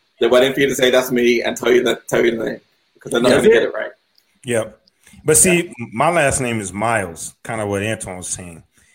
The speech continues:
Speaker 3: Miles, right? Um, I've heard Myers probably ninety percent of my first day of class, right?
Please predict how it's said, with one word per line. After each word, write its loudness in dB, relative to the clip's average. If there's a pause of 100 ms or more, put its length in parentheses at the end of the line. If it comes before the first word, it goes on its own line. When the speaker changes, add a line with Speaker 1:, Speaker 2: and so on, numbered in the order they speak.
(220)
Speaker 3:
Miles, -6
right? -6 (160)
Um, -4 (680)
I've 0
heard 0 (140)
Myers -4 (400)
probably -6 (720)
ninety -2
percent -4
of -16
my -8
first -10
day -8
of -16
class, -6
right? -12